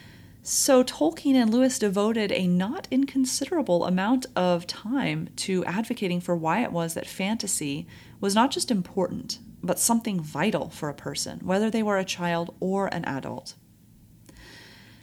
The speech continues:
And this brings us to Tolkien's lecture slash essay on fairy stories.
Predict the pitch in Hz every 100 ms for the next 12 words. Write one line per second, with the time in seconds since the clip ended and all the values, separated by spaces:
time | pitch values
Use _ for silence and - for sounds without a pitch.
0 | - 185 190 220 - 202 196 190 180 -
1 | 190 175 170 170 170 165 151 - - 160
2 | 160 160 170 - - 147 135 - - 165
3 | - 135 147 160 - - 160 165 160 143
4 | 147 - - - - -